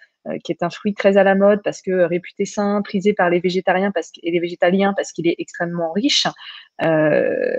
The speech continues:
mais en fait, euh, cette, euh, cette, euh, la consommation, enfin, la, la, la, la production d'avocats, elle est extrêmement coûteuse pour la planète puisque pour produire deux avocats et demi, c'est-à-dire à peu près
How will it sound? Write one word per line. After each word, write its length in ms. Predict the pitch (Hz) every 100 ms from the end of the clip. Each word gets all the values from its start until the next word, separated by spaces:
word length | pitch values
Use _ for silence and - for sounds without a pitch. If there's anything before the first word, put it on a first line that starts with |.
| -
mais 160 | 180
en 80 | 175
fait, 400 | 175 233 247 - -
euh, 460 | 156 156 151 - -
cette, 240 | - 175 -
euh, 80 | - - - - - - - _ -
cette, 280 | - 170 -
euh, 340 | 165 151 - - - - - -
la 60 |
consommation, 440 | - 202 214 202 214
enfin, 140 | 175
la, 100 | 147
la, 220 | 156 147
la, 180 | 147 - - _ _ _ _ _ _ _
la 80 | -
production 580 | - 240 226 - 233 226
d'avocats, 600 | 180 175 180 208 233 254 -
elle 140 | 165
est 100 | 175
extrêmement 420 | - - - 208 208
coûteuse 340 | 247 233 233
pour 160 | - 170
la 80 |
planète 300 | 170 170 214 -
puisque 220 | - 185
pour 200 | - 208
produire 400 | - 190 196 180
deux 260 | 160 233 226
avocats 360 | 196 202 196
et 60 | 180
demi, 200 | 170 247
c'est-à-dire 280 | - 160 160
à 60 |
peu 120 | 165 170
près 180 | -